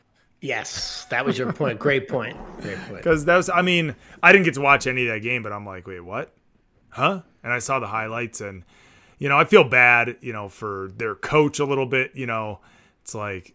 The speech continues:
Speaker 2: I, I don't know if I feel bad, but, you know, Brian Kelly's a dick, and I don't know
Speaker 1: Well,
Speaker 2: what
Speaker 1: I to-, I told you that was gonna be my bet of the week, and I got talked off it. Thank God. I mean,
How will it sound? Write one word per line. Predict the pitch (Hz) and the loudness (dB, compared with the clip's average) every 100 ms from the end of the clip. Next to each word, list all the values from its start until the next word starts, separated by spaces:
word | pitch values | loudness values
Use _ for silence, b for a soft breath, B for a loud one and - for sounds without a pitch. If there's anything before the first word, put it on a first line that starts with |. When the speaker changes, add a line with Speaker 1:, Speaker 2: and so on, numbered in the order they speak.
| - | -14
Speaker 2:
I, | 143 | -14
I | - 131 | -14 -16
don't | 110 | -16
know | 82 | -18
if | 82 | -20
I | 90 | -20
feel | 87 82 - | -20 -20 -14
bad, | 98 90 92 | -10 -10 -10
but, | 92 87 - _ _ _ | -12 -16 -18 _ _ _
you | - | -20
know, | 104 90 _ - | -20 -20 _ -8
Brian | 120 110 | -8 -8
Kelly's | 110 98 92 | -10 -10 -12
a | 90 | -16
dick, | 90 101 95 95 | -14 -10 -10 -12
and | 92 87 87 _ _ _ _ _ _ _ _ _ _ _ _ _ _ _ _ | -16 -18 -20 _ _ _ _ _ _ _ _ _ _ _ _ _ _ _ _
I | 120 117 | -6 -6
don't | 113 | -4
know | 110 107 - | -8 -10 -12
Speaker 1:
Well, | 135 131 | -6 0
Speaker 2:
what | |
Speaker 1:
I | 170 180 | 2 4
to-, | 196 220 185 | 4 6 4
I | 180 | 4
told | 202 214 214 180 | 4 4 6 6
you | 165 | 6
that | 156 | 4
was | 156 | 4
gonna | - 156 | 0 2
be | 156 | 2
my | 139 131 | 2 0
bet | 117 139 | 2 4
of | 175 | 4
the | 185 | 4
week, | 165 156 151 - - _ | 4 2 0 -14 -20 _
and | 131 123 120 120 117 - - 110 | -2 0 0 -2 -6 -12 -12 -8
I | 113 | -6
got | 107 - | -6 -2
talked | 131 131 - | -2 -2 0
off | 143 123 | 0 2
it. | 131 131 | 0 -2
Thank | - - 139 135 - | -10 -2 0 0 2
God. | 127 117 107 110 - b b b b _ - B B B B B _ | 2 2 0 -2 -12 b b b b _ -20 B B B B B _
I | 143 135 | -2 0
mean, | 139 120 113 | 0 -2 -4